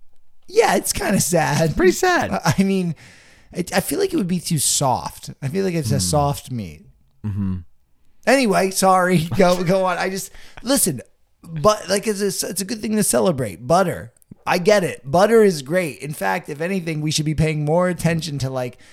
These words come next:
Speaker 1: you want some toast without butter? That sucks.
Speaker 2: Uh-huh. Yeah. I, I think then, then you can really appreciate what I'm talking about here.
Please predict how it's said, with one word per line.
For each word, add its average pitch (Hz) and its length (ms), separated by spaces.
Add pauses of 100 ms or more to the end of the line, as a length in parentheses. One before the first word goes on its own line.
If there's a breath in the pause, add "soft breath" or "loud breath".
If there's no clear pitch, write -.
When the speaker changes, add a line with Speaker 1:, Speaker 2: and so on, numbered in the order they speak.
(220 soft breath)
Speaker 1:
you 151 100
want 196 140
some 175 160
toast 175 420
without 143 400
butter? 180 300
That 160 200
sucks. 151 760
Speaker 2:
Uh-huh. 85 360 (320)
Yeah. 123 240 (600 soft breath)
I, 127 120
I 127 200
think 123 220
then, 123 140
then 120 280
you 113 100
can 120 140
really 113 200
appreciate 101 560
what 87 100
I'm 87 100
talking 127 320
about 76 240
here. 73 300